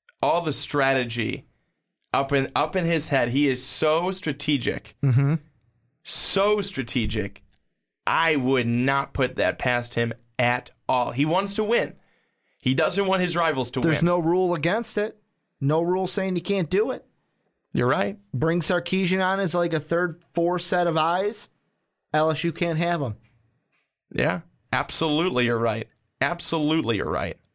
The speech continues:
Speaker 2: Now, I got two more questions kind of to, um, close this off, is Danny Etling.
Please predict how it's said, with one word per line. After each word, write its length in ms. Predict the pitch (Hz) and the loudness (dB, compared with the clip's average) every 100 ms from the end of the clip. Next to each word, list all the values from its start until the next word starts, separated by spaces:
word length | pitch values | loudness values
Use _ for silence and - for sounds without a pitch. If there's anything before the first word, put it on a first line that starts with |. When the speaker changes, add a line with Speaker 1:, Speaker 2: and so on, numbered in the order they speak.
| - | -2
Speaker 2:
Now, 180 | 147 | 0
I 120 | 156 175 | 2 0
got 220 | 185 170 | -2 -4
two 200 | - 180 | -2 0
more 220 | 175 160 | 2 0
questions 540 | - 143 139 - 139 | 0 0 0 -2 -2
kind 240 | - 139 131 | -2 -2 0
of 80 | 123 | 0
to, 560 | 120 113 - _ - | 2 0 -4 _ -2
um, 280 | 127 123 120 | 0 2 0
close 440 | - 143 147 147 | 0 0 2 2
this 280 | 127 131 120 | 0 0 0
off, 440 | 120 123 123 117 - - _ _ _ - | 0 2 0 -2 -8 -20 _ _ _ 0
is 580 | 147 135 131 123 117 - _ _ - | 2 4 2 2 0 -4 _ _ -2
Danny 340 | 107 165 175 | 0 2 2
Etling. 420 | 156 143 127 110 | 2 0 -2 -6